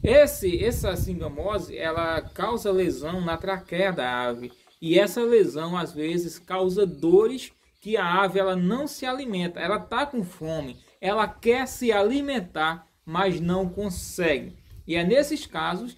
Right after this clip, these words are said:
que eu vou agir e alimentar essa ave aqui, porque se eu não alimentar, ela vai cada dia,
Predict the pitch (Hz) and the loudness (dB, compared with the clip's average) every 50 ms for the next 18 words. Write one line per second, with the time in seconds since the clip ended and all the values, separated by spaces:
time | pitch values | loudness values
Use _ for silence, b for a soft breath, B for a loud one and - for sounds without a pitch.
0 | b b b b - 180 170 156 - 185 202 220 247 262 233 180 175 170 175 185 | b b b b -4 -2 -2 0 0 0 0 0 2 0 0 -2 -2 0 -2 0
1 | 190 208 B B B B _ 185 180 180 180 175 185 208 254 294 311 302 269 226 | -2 -4 B B B B _ 2 4 4 6 6 6 4 4 4 2 2 0 -2
2 | 175 175 - - 156 165 185 180 - - _ - 175 180 180 180 - 190 165 165 | -2 -2 -2 0 0 0 0 -2 -6 -14 _ -8 -6 -4 -4 -4 -4 -2 0 0
3 | 165 170 160 175 220 214 - - 156 139 - - 175 165 - 190 175 175 - 220 | 0 0 0 0 -2 -2 -4 -8 -10 -10 -10 -10 -12 -4 -2 -2 -2 0 0 -2
4 | 226 240 254 240 214 185 165 156 135 120 117 - - 160 175 170 170 B B B | -2 -2 -2 -2 -2 -2 -2 -4 -4 -6 -6 -4 -4 -2 -2 -2 -4 B B B
5 | B B - 185 208 226 220 196 156 135 143 143 147 147 147 147 - - 175 175 | B B 0 2 4 4 4 2 2 0 -2 -2 0 0 -2 -2 -4 -6 -4 -2
6 | 175 170 151 143 139 139 147 147 156 165 175 175 | -2 -2 -4 -4 -6 -6 -4 -2 -2 -4 -6 -8